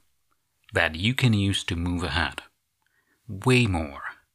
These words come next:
than if you just try to succeed in your professional life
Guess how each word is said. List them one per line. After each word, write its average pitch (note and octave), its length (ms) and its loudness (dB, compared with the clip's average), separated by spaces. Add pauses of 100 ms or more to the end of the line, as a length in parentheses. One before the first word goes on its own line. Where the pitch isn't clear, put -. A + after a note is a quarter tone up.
(520)
than F2+ 220 -6
if B2+ 160 -6
you C#3 100 2
just - 260 -2
try F#2+ 220 2
to - 100 -4
succeed F2+ 500 -6
in E2 100 -4
your E2 160 -4
professional E2+ 680 -4
life C#2+ 500 -12